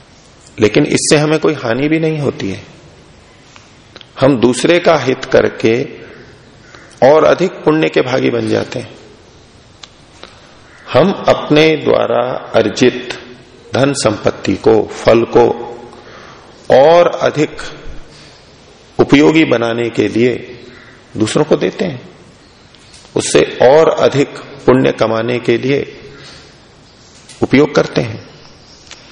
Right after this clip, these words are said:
जितने साधन हमने कमाए हैं, प्राप्त किए हैं पुण्य से, उन साधनों का उपयोग और अधिक पुण्य कमाने के लिए हम कर सकते हैं, करते हैं।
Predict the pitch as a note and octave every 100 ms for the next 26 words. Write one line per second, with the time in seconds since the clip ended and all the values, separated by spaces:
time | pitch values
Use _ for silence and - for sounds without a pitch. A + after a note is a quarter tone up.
0 | - - - - _ F2 A#2+ - E3 G#3
1 | - C3+ B2+ D3 C#3 C3 C3 A#2+ A2+ A2
2 | G#2+ G#2 G2+ A2+ - - - - A2+ A#2
3 | - - A#2 G#2+ G2 G2+ - - - -
4 | - - A#2 A2 G#2 - A2 - - -
5 | - - - - - F3 - A#2+ A#2+ C#3
6 | D3+ D3+ D3 - A#2 - B2+ C#3+ C#3 -
7 | C3+ D#3+ D3 E3 - D3 D3 D3+ C3 C3
8 | C3+ D3+ E3 D#3 C#3+ D3 D#3 D3+ - -
9 | - E3+ - - - - E3 D3 -